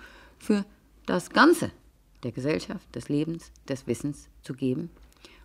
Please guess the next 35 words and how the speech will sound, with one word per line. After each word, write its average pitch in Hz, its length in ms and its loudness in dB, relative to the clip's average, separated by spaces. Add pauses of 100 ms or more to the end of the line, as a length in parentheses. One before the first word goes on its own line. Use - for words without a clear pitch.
(100)
Und 180 200 0
das 143 200 2
ist - 180 -8
ein 196 300 -2 (100)
einfach - 500 -12 (160)
äußeres 143 540 4 (220)
Kriterium, 180 540 -6
das, - 300 -12 (200)
glaube 175 280 -2
ich, - 120 -8
für - 180 -10
alle 185 160 -2
Philosophie 131 440 -8
galt. 131 240 -6 (180)
Dann 135 340 2 (300)
kann 175 160 0
man 190 200 -2
sagen, 175 380 -4 (140)
ist - 200 -10
Marxismus - 480 -4
eine 135 180 -4
Philosophie, - 480 -10 (480)
der 143 260 10 (160)
die 185 80 4
bisherige 127 640 0
Philosophie 170 600 -2
bestreitet, - 720 -2
nämlich 131 300 -2
sagt, - 340 -6
„Eure 131 300 4
Frage 147 360 -4
nach 156 140 -4
dem 165 160 -4
Ganzen 143 440 -6
war 107 120 -4